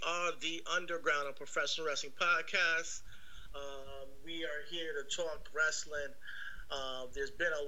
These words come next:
lot of news going on in the world of wrestling that we gotta get to this week, and I'm looking forward to it. Um, so, first and foremost, before we start talking about all that, Chris, how was your week?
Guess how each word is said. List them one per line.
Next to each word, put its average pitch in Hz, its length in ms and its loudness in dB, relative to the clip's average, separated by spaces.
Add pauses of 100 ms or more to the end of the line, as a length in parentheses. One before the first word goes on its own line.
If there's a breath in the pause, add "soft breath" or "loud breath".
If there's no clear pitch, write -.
lot 156 240 2
of 135 160 -4
news 147 800 -2
going 147 320 0
on 143 420 -2
in 135 60 -4
the 131 60 -4
world 135 220 -2
of 131 60 -6
wrestling 135 380 -2 (400 loud breath)
that 139 80 -2
we 139 60 -6
gotta 139 240 -2
get 139 220 -2
to 147 100 -4
this 135 280 0
week, 139 300 -4
and 139 160 2 (160)
I'm 165 80 -6
looking 180 220 -4
forward 185 400 0
to 131 100 -4
it. 117 140 -4 (400 loud breath)
Um, 131 420 -4 (300)
so, 156 300 2 (680)
first 214 240 -2
and - 80 -2
foremost, 185 320 -4
before 175 300 0
we 165 180 -2
start 151 340 0
talking 160 300 -2
about 147 180 -2
all 143 180 0
that, 151 280 0 (300 loud breath)
Chris, 170 320 0
how 170 160 0
was 170 160 -2
your 170 220 -2
week? 165 360 -4